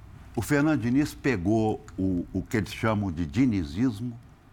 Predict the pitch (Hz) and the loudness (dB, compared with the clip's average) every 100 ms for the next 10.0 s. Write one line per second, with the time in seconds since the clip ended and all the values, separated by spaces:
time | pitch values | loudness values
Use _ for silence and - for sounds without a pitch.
0 | - - 123 117 85 117 110 101 110 98 | -18 -2 0 2 2 0 -2 -2 -2 -2
1 | - - - - - - - - - - | -4 -10 -12 -18 -18 -18 -18 -18 -18 -18
2 | - - - 165 107 101 - - - - | -18 -6 2 2 4 -2 -4 -10 -8 -2
3 | 117 95 107 117 127 92 80 64 - - | 0 0 -2 0 0 0 -4 -6 -14 -20
4 | - - - - - - - 87 113 - | -20 -20 -18 -18 -18 -20 -4 -2 -2 -8
5 | - - - - - - - - - - | -20 -20 -20 -20 -20 -20 -20 -20 -20 -20
6 | - - - - - - - - - - | -18 -18 -18 -18 -18 -18 -20 -20 -18 -6
7 | 95 113 143 151 147 - - - - - | 0 2 2 0 -4 -8 -18 -18 -18 -18
8 | - - - - - - - - 107 113 | -18 -16 -16 -16 -18 -18 -18 -2 0 2
9 | 127 147 - - - 131 127 - - | 2 0 -2 -6 2 4 4 -4 -12